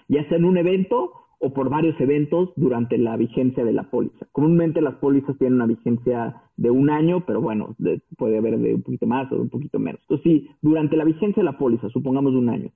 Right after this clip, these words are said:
tienes un límite de un millón de dólares, significa que la compañía te va a pagar hasta ahí. Oye, si tuviste un evento de diez millones de dólares, la compañía solo te va a pagar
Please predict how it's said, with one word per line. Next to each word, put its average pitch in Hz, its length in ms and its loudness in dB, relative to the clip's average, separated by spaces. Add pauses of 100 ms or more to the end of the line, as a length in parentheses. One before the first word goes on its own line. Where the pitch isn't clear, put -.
tienes 175 300 2
un 160 180 4
límite 160 440 4
de 120 60 4
un 139 120 4
millón 127 260 2
de 120 100 2
dólares, 196 340 0 (500)
significa 127 400 0
que - 140 -4
la 117 80 -2
compañía 120 400 -2
te - 80 -6
va 123 80 -4
a 123 80 -12
pagar 123 240 -2
hasta 120 220 -8
ahí. 107 260 0 (220)
Oye, 156 340 4
si 135 80 0
tuviste 151 380 2
un 156 100 4
evento 135 400 0
de 120 200 2
diez 143 360 4
millones 131 420 2
de 120 80 0
dólares, 147 440 0 (340)
la 117 120 -8
compañía 120 380 -2
solo 123 160 0
te 123 100 -4
va 113 60 -2
a - 40 -6
pagar 127 340 -8